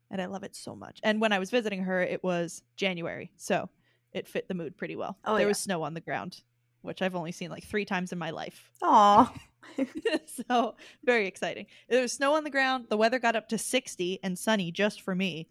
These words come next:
Speaker 2: Wow.
Speaker 1: Because as soon as I left, it went away again.
Speaker 2: Hmm.
Speaker 1: And I was drinking this tea. So,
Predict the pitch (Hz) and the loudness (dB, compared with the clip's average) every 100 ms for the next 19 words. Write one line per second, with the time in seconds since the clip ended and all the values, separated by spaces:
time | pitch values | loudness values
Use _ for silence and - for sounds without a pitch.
0 | - 208 285 151 - - _ 208 202 190 | 4 8 8 6 2 -8 _ -6 -4 -4
1 | 208 196 196 180 180 - 180 175 170 170 | -2 0 0 2 0 -2 -4 -2 -2 -2
2 | 160 139 175 339 330 - 202 226 233 269 | -4 -8 4 4 4 -8 -8 -8 -8 -10
3 | 262 269 - 285 - _ _ _ 190 | -8 -8 -6 -8 -8 _ _ _ -14